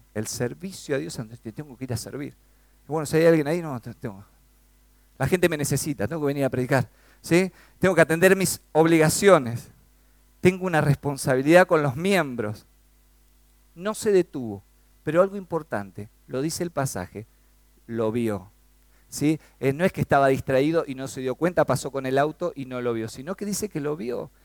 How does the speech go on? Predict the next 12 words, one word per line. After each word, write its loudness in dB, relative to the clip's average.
Esto -2
significa 2
que -2
fue 2
consciente -4
de 0
la 0
necesidad 0
de 4
esa -2
persona. -6
Quizá, 6